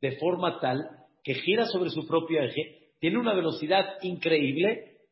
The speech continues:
y tú no sientes absolutamente nada. Estás en una tierra firme. Roca, haaretz, alamay. Y así el Jobot Alevavot dice cosas impresionantes.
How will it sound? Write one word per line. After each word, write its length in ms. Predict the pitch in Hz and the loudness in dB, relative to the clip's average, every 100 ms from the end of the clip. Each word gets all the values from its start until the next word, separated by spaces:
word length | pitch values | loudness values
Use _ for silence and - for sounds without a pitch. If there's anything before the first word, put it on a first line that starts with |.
| _ | _
y 180 | 143 127 | -8 -6
tú 440 | 208 208 185 185 - | -2 0 -2 -4 -12
no 100 | 165 | -10
sientes 640 | 160 165 175 170 190 - - | -10 -8 -8 -6 -8 -8 -20
absolutamente 1000 | - 139 160 170 131 151 156 175 175 _ _ _ _ | -14 -8 -6 -6 -6 -6 -8 -8 -8 _ _ _ _
nada. 540 | 120 143 196 147 - - - _ _ _ | -12 -4 -2 -4 -10 -16 -20 _ _ _
Estás 400 | 131 - 190 196 | -10 -4 -4 -2
en 120 | 160 | -4
una 280 | 185 190 - | -2 -4 -4
tierra 340 | 165 170 170 214 - - _ | -2 -2 -2 -6 -10 -20 _
firme. 580 | 269 285 233 143 95 - _ _ - | 2 4 2 -2 -8 -14 _ _ -10
Roca, 500 | 135 170 170 170 226 - - - | 2 4 4 0 0 0 -8 -6
haaretz, 640 | - 160 147 147 202 254 - - _ _ _ _ | -4 0 2 4 6 4 -2 -18 _ _ _ _
alamay. 560 | 139 156 190 277 180 113 - - _ _ _ - | 2 4 4 2 2 -4 -12 -20 _ _ _ -10
Y 60 | |
así 180 | 202 - | -6 -2
el 80 | 285 | -2
Jobot 360 | - 196 240 240 | 0 0 2 2
Alevavot 840 | 208 185 202 226 - - - _ | 2 2 6 4 4 -12 -20 _
dice 280 | - - 214 | -10 -6 -4
cosas 340 | - 202 220 - - _ - | -6 -4 -4 -6 -14 _ -12
impresionantes. 640 | 170 160 156 - - | -10 -8 -8 -8 -10